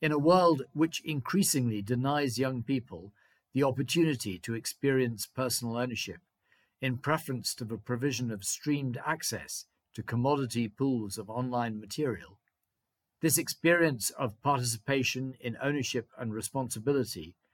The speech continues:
would provide a refreshing contrast. Young people must,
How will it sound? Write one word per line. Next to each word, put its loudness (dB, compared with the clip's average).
would 0
provide 2
a -4
refreshing -4
contrast. -8
Young 4
people 4
must, 0